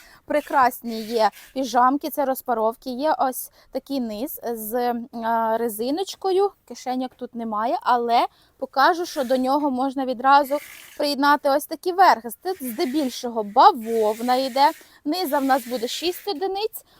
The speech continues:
верх сорок одиниць. Показую далі, що є. Є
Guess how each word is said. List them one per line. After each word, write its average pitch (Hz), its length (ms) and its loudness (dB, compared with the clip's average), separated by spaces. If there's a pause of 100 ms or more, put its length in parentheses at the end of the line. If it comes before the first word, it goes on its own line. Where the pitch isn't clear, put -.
верх 262 540 4 (120)
сорок 254 600 0
одиниць. 208 460 -6
Показую 277 580 0
далі, 226 420 2
що - 240 -10
є. 226 220 -6
Є 247 240 0